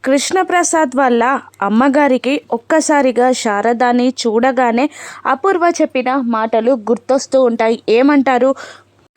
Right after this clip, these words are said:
"మీరు మొగుడు పోయినా కూడా ఆ శారద ముత్తైదువులాగా సింగారించుకొని తిరుగుతుంది. ఇది తప్పు కాదంటారా? మీరు ఆవిడకేమీ చెప్పరా?"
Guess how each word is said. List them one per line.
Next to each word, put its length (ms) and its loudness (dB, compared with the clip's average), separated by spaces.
"మీరు 460 4
మొగుడు 400 2
పోయినా 520 2
కూడా 480 0
ఆ 360 2
శారద 560 2
ముత్తైదువులాగా 1120 0
సింగారించుకొని 1040 0
తిరుగుతుంది. 720 0
ఇది 220 0
తప్పు 340 -4
కాదంటారా? 760 0
మీరు 400 4
ఆవిడకేమీ 680 2
చెప్పరా?" 440 0